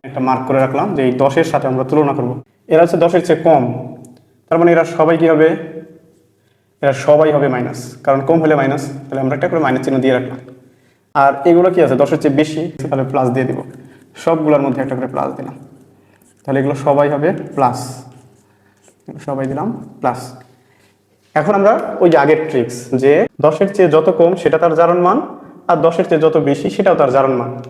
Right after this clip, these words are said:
তাহলে এখানে দেখি দশের সাথে তুলনা করি, দশ আর এখানে কার্বন হচ্ছে ছয় নাম্বার, তাহলে ছয় নাম্বার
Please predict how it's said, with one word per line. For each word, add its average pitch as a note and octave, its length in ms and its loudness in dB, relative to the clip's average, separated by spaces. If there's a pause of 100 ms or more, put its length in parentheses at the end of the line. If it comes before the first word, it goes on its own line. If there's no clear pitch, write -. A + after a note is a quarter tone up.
(560)
তাহলে F#3 200 4
এখানে F3 180 2
দেখি D3 240 0 (160)
দশের D3 240 2
সাথে E3 220 0
তুলনা D#3+ 320 2
করি, E3 140 2 (560)
দশ D#3 300 4 (720)
আর C3+ 100 2
এখানে C3+ 240 0
কার্বন D3+ 220 2
হচ্ছে D3+ 160 -2
ছয় C#3+ 340 0
নাম্বার, B2+ 260 2 (520)
তাহলে C3 200 2
ছয় E3 360 0
নাম্বার F3 360 4